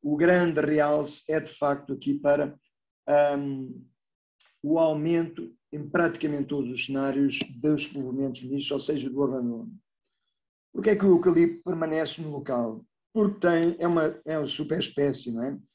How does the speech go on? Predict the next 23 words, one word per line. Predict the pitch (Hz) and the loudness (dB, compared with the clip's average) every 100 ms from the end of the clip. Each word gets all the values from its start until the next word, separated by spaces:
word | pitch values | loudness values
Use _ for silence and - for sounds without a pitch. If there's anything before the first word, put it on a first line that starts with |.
| _ _ _ | _ _ _
É | 131 | -6
super | - 170 170 131 123 | 4 4 4 2 0
em | 123 | -2
termos | 147 143 127 | 0 0 -2
de | - 120 - - | -8 -16 -16 -12
produção | 139 147 - 147 135 | -8 -8 -4 -2 0
de | 143 | 2
lenho | 175 185 202 - _ _ _ _ | 4 4 2 -2 _ _ _ _
e | 185 | 4
é | 175 | 4
super | - 170 170 160 | 4 2 4 0
em | 147 | 0
termos | 165 160 156 | 0 0 -4
de, | 135 165 | -2 -4
da | - 147 | -4 -6
capacidade | 165 147 - 143 147 143 | -4 -6 -6 2 4 2
que | - | 0
tem | 143 147 147 | -2 -2 -4
de | 143 143 143 _ _ | 0 -2 -2 _ _
resistir | 123 123 147 - 147 | -8 -6 -6 -2 2
ao | 143 | 2
fogo. | 139 123 123 107 - _ _ _ _ _ | 2 -2 -4 -4 -14 _ _ _ _ _
Resiste | 143 - 185 165 - 127 107 | -2 2 4 4 2 -6 -8